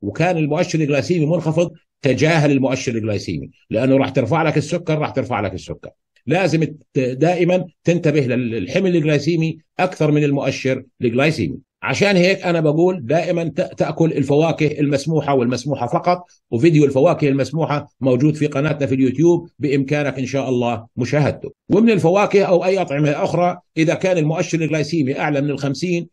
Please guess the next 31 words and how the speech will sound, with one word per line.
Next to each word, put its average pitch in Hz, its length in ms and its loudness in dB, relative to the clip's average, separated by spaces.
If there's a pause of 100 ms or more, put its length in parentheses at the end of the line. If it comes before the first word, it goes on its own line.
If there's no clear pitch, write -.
(100)
لا 151 160 2
تتناول، 147 580 0 (100)
هذه 139 180 2
نصيحتي، 143 460 -2 (100)
لا 151 120 2
تأكله - 440 -2
أو 139 100 4
خفف 151 380 -2
منه 139 260 2
قدر 127 280 0
المستطاع 123 580 -2 (220)
أي 185 100 2
مادة. - 380 -2 (160)
وإذا 185 260 4
كان 185 300 2
الحمل 175 420 0
الجلايسيمي 156 560 0
أكثر - 460 -4 (300)
من 123 340 0
عشرة، 175 580 0
خفف 160 460 0
منه 160 200 2
قدر 156 260 2
المستطاع 147 600 -2
وما 139 160 0
تزود. 110 420 -2
يعني 131 220 0
إذا، 135 200 -2 (180)
يعني 135 260 -2
إذا 139 120 0
استطعت 147 480 -2